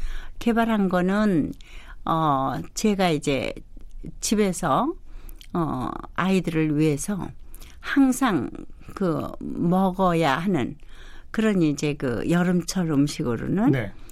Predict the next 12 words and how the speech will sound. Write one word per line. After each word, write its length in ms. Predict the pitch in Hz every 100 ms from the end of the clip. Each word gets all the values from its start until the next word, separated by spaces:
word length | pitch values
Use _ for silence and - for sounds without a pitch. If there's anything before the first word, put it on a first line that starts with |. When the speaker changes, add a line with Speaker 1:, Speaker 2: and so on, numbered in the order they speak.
| - -
Speaker 1:
항상 600 | - 233 220 240 226 143
이제 280 | 147 107 73 -
두부를 520 | 214 220 285 294 196
가지고 520 | 143 120 - - 95 -
Speaker 2:
두부? 380 | 214 226 190 - -
Speaker 1:
예, 260 | 202 156 -
Speaker 2:
어. 60 | 135
Speaker 1:
두부를 440 | 220 208 220 233
가지고 560 | 214 180 160 165 233 294 - - - - -
얘를 280 | 208 202 196
삶아서 840 | - 294 262 220 107 151 - 165
건져서 600 | - 185 170 135 -